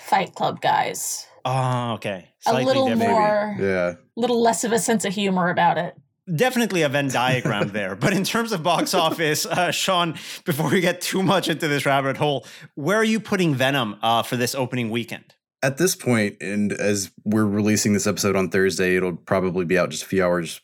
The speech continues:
Speaker 3: before our final forecast. So check out that article, sp-, uh, you know, little tease there. But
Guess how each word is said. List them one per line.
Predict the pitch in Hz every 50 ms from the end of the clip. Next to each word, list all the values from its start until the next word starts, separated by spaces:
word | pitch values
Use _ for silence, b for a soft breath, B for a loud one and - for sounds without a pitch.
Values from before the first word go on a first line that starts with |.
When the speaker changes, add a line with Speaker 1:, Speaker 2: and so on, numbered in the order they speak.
| -
Speaker 3:
before | - 85 - - 101 95 90
our | 87 85
final | - 95 92 90 87 85
forecast. | - 95 90 87 - - 82 82 82 - -
So | - - 98 92 90 90 82 - b b b b b b b b
check | - - 110 110 110
out | 113 104 - 80 82 98
that | 120 135 135
article, | 110 98 95 90 90 - 98 98 113 123
sp-, | 120 - - - _ - 107 95
uh, | 90 90 87 90 90 87 - -
you | 98 95
know, | 90 87 82 - _ -
little | - 98 92 90
tease | - - 107 101 92 85
there. | 95 90 87 87 87
But | 85 - - 104 98 98 - -